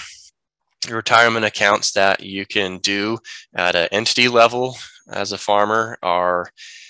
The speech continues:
what you, we call sep I R As, a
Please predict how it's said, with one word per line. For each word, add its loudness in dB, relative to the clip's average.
what -4
you, -6
we -8
call 0
sep 4
I 2
R 2
As, 0
a -6